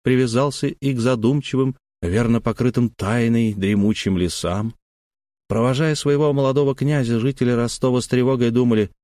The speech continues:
вернётся ли их добрый и заботливый правитель, или судьба снова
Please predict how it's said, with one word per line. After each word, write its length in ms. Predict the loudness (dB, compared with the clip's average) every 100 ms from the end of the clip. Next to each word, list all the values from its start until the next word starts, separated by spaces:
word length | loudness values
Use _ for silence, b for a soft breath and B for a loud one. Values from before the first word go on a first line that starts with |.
| -2
вернётся 680 | 0 2 2 0 -6 -6
ли 120 | -2 -2 -2
их 220 | -4 -2
добрый 540 | -2 -2 0 -2 -2 -6
и 80 | -8
заботливый 580 | -6 -2 -4 0 0 0
правитель, 540 | -4 -2 -4 -6 -14 _ _ _ _ 0
или 180 | 0
судьба 400 | 2 0 0 -2
снова 600 | -2 0 0 2 0 -4